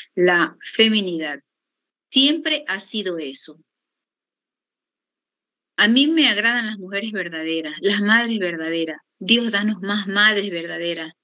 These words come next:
chapadas a la antigua, que no tendríamos tanta delincuencia juvenil si tuviéramos una madre que se quedara en casa y cuidara a sus niños, en lugar de estar allá en alguna parte, en una fiesta de cóctel,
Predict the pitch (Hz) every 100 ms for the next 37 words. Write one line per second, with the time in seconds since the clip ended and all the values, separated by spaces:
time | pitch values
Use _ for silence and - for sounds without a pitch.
0 | _ - 233 226 247 269 240 185 175 175
1 | 196 190 165 160 - _ _ _ _ _
2 | _ 165 156 - - - - 269 285 302
3 | 226 220 208 202 - 196 208 196 185 180
4 | 175 196 196 208 190 180 170 185 185 180
5 | - _ - - 208 196 196 196 214 226
6 | 214 202 220 214 208 202 196 170 175 180
7 | _ - 220 233 220 208 220 226 208 226
8 | 226 226 208 208 214 214 214 208 180 180
9 | 185 180 175 165 160 - _ _ _ _
10 | 240 240 254 240 254 262 269 220 214 233
11 | 233 214 214 214 226 214 185 202 202 196
12 | 196 208 208 202 180 185 190 185 185 190
13 | 185 180 175 170 160 - 170 185 170